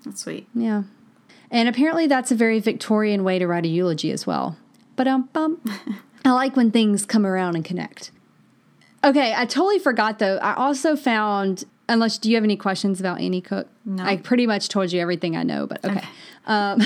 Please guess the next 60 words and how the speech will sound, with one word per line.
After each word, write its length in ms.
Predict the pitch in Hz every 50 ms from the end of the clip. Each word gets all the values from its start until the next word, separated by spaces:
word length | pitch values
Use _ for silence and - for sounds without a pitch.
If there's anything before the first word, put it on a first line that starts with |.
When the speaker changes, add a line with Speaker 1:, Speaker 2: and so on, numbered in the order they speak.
| 294 -
Speaker 2:
<laughs> 160 | - 311 311
there's 180 | - 285 302 277
actually 300 | 285 294 277 - 359 311
not 200 | 262 247 240 233
a 20 |
lot 180 | 226 226 220 220
about 220 | 190 208 196 196
her. 60 | 196
I 40 | 196
even 200 | 208 214 226 247
tried 180 | 240 254 240 220
to 60 | 220
find, 200 | 214 - 196 190
like, 100 | 190 185
maybe 200 | 190 185 185 180
some 180 | 196 - 214 196
kind 200 | 190 196 196 185
of 240 | 175 160 - - - _ _
picture, 540 | - - 180 - - - - 180 185 185 180 - - - - - - - - _
Speaker 1:
Mm-hmm. 320 | - 185 185 196 196 180 -
Speaker 2:
which 220 | 214 202 202 214
is 100 | 202 185
obviously 400 | 190 185 175 185 180 180 - 185
a 80 | 170 170
long 300 | 170 170 165 165 175 165
shot, 420 | - - 190 170 165 160 - -
but, 220 | - 165 147 - _ _ _
um, 220 | - - - -
I 60 | -
couldn't 220 | 196 - 214 - -
find 160 | - - 165 165
anything. 160 | 165 175 185 190
I 20 |
was 100 | 202 208
just 160 | - - -
really 160 | - 294 262 -
curious. 560 | - - - 190 165 156 165 170 - - -
But 120 | - 269 269
I 80 | 294
did 280 | 285 247 320 339 392 381
find 360 | - - 339 311 311 302 285
two 320 | - - - 330 330 330
other 340 | - - 233 233 220 247 247
people 640 | 240 - 226 220 208 208 - 196 190 190 190 196 208
who 140 | 220 196 220
are 80 | 208
buried 320 | 190 202 208 208 208 208 214
in 80 | 208
Elmwood, 580 | - 175 180 175 180 175 170 170 165 165 170 -
and 140 | - 202 196
I 80 | 202 208
felt 260 | 208 208 - 262 -
like 200 | 277 285 285 277
it 80 | 294 285
was 160 | 269 262 -
fitting 520 | - - 220 196 190 190 185 190 196 208 208
to 120 | 208 214
bring 240 | 202 196 190 190 208
them 180 | 226 233 233
up. 300 | 202 165 165 165 - -